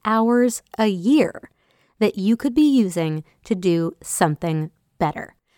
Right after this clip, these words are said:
So if you don't have to be in the meeting,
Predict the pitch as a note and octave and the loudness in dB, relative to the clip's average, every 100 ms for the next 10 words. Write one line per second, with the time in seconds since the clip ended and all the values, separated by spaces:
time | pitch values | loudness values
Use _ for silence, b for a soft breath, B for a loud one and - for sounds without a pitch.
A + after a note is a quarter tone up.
0 | _ - - F3+ D#3+ D#3 D#3 - F#3 - | _ -12 -2 2 2 2 0 -2 -8 -6
1 | D#3+ F3+ C4 C4 C4+ C4 - C4 B3+ A#3+ | -2 2 2 2 -2 -2 -2 0 2 2
2 | A#3+ A#3+ A#3+ A#3 | 4 2 2 -2